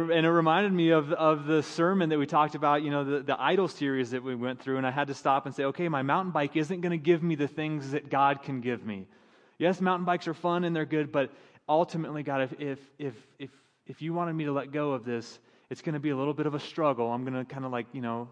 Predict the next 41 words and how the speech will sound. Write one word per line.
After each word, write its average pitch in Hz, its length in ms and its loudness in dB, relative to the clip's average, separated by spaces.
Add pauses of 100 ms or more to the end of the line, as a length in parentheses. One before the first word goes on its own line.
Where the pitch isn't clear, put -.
(100)
slowly 143 440 -4
let 139 160 -8
go 147 120 -4
of 117 100 -4
it, 107 100 -10
but 120 160 -6 (260)
ultimately 147 500 -4
it's 135 180 -4
yours. 113 280 -2
I 123 100 -6
recognize 117 600 -6
that. 110 100 -8
And 113 80 -10
if 110 240 -12
any 165 240 -4
of 143 80 -6
this 135 140 -8
stuff 123 260 -10
can 131 120 -8
be 117 100 -8
used 113 300 -8
to 123 60 -10
meet 113 140 -6
the 113 60 -8
needs 110 240 -6
of 113 60 -14
people 113 280 -10
around 101 260 -8
me, 101 160 -10 (360)
would 120 120 -10
you 123 80 -8
just 117 220 -10
show 113 160 -4
that 98 220 -12
to 107 120 -16
me? 98 180 -16 (380)
So - 140 -4
that's 165 220 4
the 170 100 -8
first 160 340 -4
thing 123 300 -4